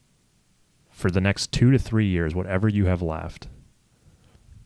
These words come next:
Is it just making another hundred and fifty million dollars, which is nothing to scoff at? If I was his agent, I would be pushing the exact same thing. I don't wanna, you know, get yours while you can get it. But if he does that, the Packers will not win another Super Bowl.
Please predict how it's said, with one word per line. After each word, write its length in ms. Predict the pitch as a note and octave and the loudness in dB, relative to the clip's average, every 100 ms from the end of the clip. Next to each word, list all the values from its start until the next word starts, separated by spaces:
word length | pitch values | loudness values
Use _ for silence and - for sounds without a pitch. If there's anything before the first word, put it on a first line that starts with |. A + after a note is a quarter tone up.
| - | -6
Is 120 | F#2+ | -4
it 60 | |
just 200 | - - - - | -2 -6 -8 -6
making 480 | G2 F#2+ G#2+ G2+ F#2+ - - _ _ _ _ - - | -4 -2 -2 -4 -6 -14 -20 _ _ _ _ -14 -6
another 500 | F#2 F2+ F#2 F2+ F2 - - - | -2 0 2 2 -2 -10 -20 -16
hundred 380 | - G2+ F#2 F#2+ | -6 -2 2 2
and 100 | F2 | 0
fifty 260 | F#2+ - | -4 -4
million 280 | F2+ E2+ E2+ | -2 -2 -2
dollars, 460 | E2 E2+ G#2 C#3 - _ - - - | -4 -4 -4 -4 -6 _ -20 -20 0
which 180 | F3 - | 2 4
is 100 | G#3 | 4
nothing 300 | A#2+ F2 F2+ | 2 2 0
to 80 | E2+ | 0
scoff 380 | - D#2+ E2 G#2+ | -2 -6 -8 -8
at? 200 | A#2+ G3 _ _ | -8 -10 _ _
If 160 | A#2 G#2 | -2 0
I 120 | G2 | 0
was 180 | F#2+ G#2 | 0 0
his 120 | F#2 | 0
agent, 380 | E2 F2 A2+ G2 | -2 -2 0 0
I 80 | |
would 120 | F2 E2+ | -2 -2
be 120 | F2 | -2
pushing 400 | - F2+ F#2+ E2+ | 0 -2 0 -2
the 80 | E2 | -4
exact 360 | D#2+ E2 E2+ | -6 -6 -6
same 200 | - D#2+ | -8 -8
thing. 240 | - F#2 A#2+ | -4 -2 0
I 80 | |
don't 180 | E2+ F2 | -2 -4
wanna, 380 | F#2 F2 E2+ E2 - _ - - _ - - - | -2 -2 -2 -6 -12 _ -20 -20 _ -20 -20 -12
you 80 | - | -4
know, 100 | E2+ | -2
get 280 | E2 F#2 F2 | 0 0 0
yours 240 | F#2+ F#2 F2+ | 2 2 4
while 140 | F2 | 2
you 140 | F2 | 2
can 120 | E2 E2+ | -2 -2
get 220 | F#2 F#2+ | 0 2
it. 140 | E2+ - _ _ - _ _ _ _ _ _ _ | -2 -6 _ _ -20 _ _ _ _ _ _ _
But 100 | - | 0
if 120 | A2 - | 2 2
he 80 | |
does 260 | A#2+ G2+ A2+ | 0 0 0
that, 240 | G2 F2 | 0 -2
the 80 | - | 0
Packers 420 | - G#2 G#2 F2+ | 0 0 2 0
will 220 | E2+ F#2+ F#2 | 2 2 2
not 200 | F2 F2+ | 0 -2
win 140 | E2+ | -4
another 180 | E2 E2+ | -4 -8
Super 260 | - F#2 | -10 -10
Bowl. 260 | F#2 - - | -10 -16 -20